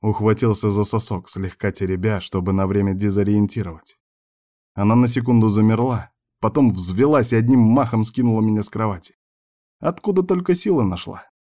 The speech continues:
Минуты две валялся на полу, потирая ушибленные места, которыми не слабо так приложился. Лариса же затихла, лёжа на другой половине кровати,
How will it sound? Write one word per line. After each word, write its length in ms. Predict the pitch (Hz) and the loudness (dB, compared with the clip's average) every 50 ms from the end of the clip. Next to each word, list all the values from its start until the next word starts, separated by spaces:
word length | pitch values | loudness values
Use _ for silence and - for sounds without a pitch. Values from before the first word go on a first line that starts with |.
| _ _ _ - | _ _ _ -6
Минуты 460 | - 101 104 120 147 180 190 185 180 170 | 0 2 2 4 4 2 2 0 -2 -2
две 260 | 156 139 135 147 151 | 0 0 2 2 2
валялся 440 | 151 135 123 120 123 123 120 - 135 | 2 2 4 2 2 0 0 -2 0
на 140 | 127 127 | 0 0
полу, 500 | 120 120 127 120 110 92 92 127 113 - - | 0 0 0 2 2 0 -2 -6 -10 -12 -6
потирая 460 | - 107 98 - 107 98 101 95 92 | -6 -6 -2 -2 -2 0 0 -2 -2
ушибленные 540 | 95 92 - 110 95 92 98 95 95 95 92 | -4 -4 -4 -4 -4 -2 -2 -2 -2 -2 -2
места, 360 | 92 92 90 - - 120 110 | -4 -4 -6 -4 -2 -4 -4
которыми 400 | - 104 92 - 104 101 104 104 | -2 -4 -6 -4 -2 0 0 2
не 120 | 104 110 117 | 2 2 0
слабо 360 | 117 120 120 117 117 117 127 | 0 0 0 0 0 0 -2
так 180 | 123 131 120 - | -4 -4 -8 -6
приложился. 720 | - 139 143 151 151 156 160 160 120 90 - - - _ _ _ _ _ _ _ _ _ _ _ _ _ - | -6 -4 -2 -2 -2 -2 -2 -4 -4 -6 -8 -14 -18 _ _ _ _ _ _ _ _ _ _ _ _ _ -4
Лариса 480 | 98 98 107 117 120 139 127 120 117 | -2 0 2 4 2 2 0 0 0
же 100 | 98 101 | 0 0
затихла, 640 | 98 92 104 98 - - 127 120 113 107 90 85 - _ - | 0 0 -2 -2 -2 -4 -6 -6 -6 -8 -10 -10 -12 _ -6
лёжа 320 | 104 101 107 107 95 98 | -4 -2 0 0 0 0
на 140 | 98 98 98 | 0 0 0
другой 240 | 104 101 98 104 101 | -2 -2 -2 -2 -4
половине 460 | - 101 98 98 95 98 95 95 90 | -2 -2 -4 -2 0 0 0 -2 -2
кровати, 520 | - 98 95 95 92 110 107 - - 87 | -4 -6 -8 -4 -4 -4 -6 -6 -10 -18